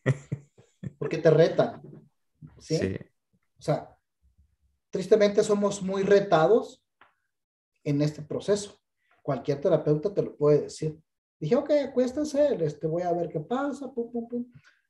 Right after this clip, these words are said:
Speaker 2: Le encontré varios tumores, uno en su estómago, como tres en su estómago, tres en su hígado y uno en las suprarrenales. Pero no se lo dije, porque un terapeuta no está capacitado médi-, médicamente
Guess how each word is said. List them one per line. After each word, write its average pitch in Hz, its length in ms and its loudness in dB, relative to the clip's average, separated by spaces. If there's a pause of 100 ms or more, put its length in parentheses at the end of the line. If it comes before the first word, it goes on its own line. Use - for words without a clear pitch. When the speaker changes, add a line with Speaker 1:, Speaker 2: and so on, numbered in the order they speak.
(260)
Speaker 2:
Le 175 100 -8
encontré 190 540 2
varios 190 320 2
tumores, 190 600 2 (720)
uno 160 200 -8
en 170 60 -8
su 156 120 -6
estómago, 185 440 -4 (100)
como 147 220 -2
tres 208 200 6
en 214 80 4
su 202 120 -2
estómago, 208 500 4
tres 185 220 -4
en 202 80 -8
su 165 180 -2
hígado 196 560 0 (920)
y 160 180 0
uno 185 160 2
en 190 80 0
las 165 120 -2
suprarrenales. 151 920 0 (1300)
Pero 156 120 2
no 151 120 4
se 160 120 2
lo 147 120 6
dije, 190 420 2 (640)
porque 165 200 -4
un 170 80 -2
terapeuta 190 480 4
no 180 100 -2
está 175 200 -4
capacitado 170 680 -2
médi-, 165 400 2 (140)
médicamente 160 880 0